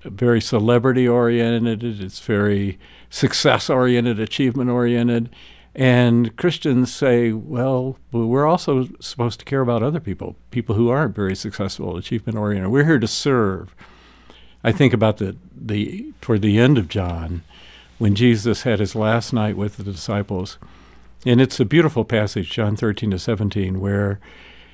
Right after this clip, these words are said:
it was his last shot, basically.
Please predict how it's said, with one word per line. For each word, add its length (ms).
it 60
was 180
his 160
last 260
shot, 480
basically. 680